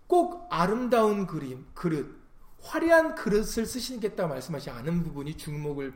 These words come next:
해보셔야 되는 대목이에요. 디모데후서 이 장 이십일 절에 말씀하십니다.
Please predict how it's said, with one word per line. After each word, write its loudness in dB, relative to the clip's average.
해보셔야 -6
되는 -10
대목이에요. -12
디모데후서 4
이 2
장 4
이십일 0
절에 4
말씀하십니다. -4